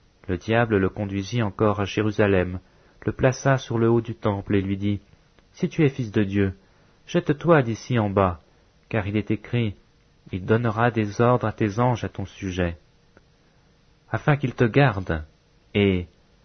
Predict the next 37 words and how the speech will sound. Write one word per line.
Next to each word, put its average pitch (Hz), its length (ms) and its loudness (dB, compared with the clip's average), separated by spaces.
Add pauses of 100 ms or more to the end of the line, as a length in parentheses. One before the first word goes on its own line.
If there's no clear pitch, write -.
(200)
ils 107 100 -2
te - 140 0
porteront 120 600 2
sur 113 200 -2
les 101 140 2
mains, 120 280 0 (360)
de 151 80 6
peur 156 320 6
que 127 100 -4
ton 110 220 -4
pied 127 320 0
ne 98 100 -2
heurte 98 440 0
contre 92 280 -6
une 95 140 -2
pierre. » 82 480 -2 (800)
Jésus 95 400 -4
lui 101 140 -2
répondit, « 92 640 -6 (580)
Il 101 120 -2
est 104 80 4
dit, 110 340 -4 (400)
Tu - 120 -8
ne 131 120 2
tenteras 123 500 2
point 127 300 2
le 98 80 -2
Seigneur 92 480 -2
ton - 180 -6
Dieu. » 82 320 -6 (1300)
Après - 260 0
l'avoir 110 300 0
tenté 107 360 -2
de 95 100 -2
toutes - 220 -8
ses - 120 -6
manières, 95 520 -2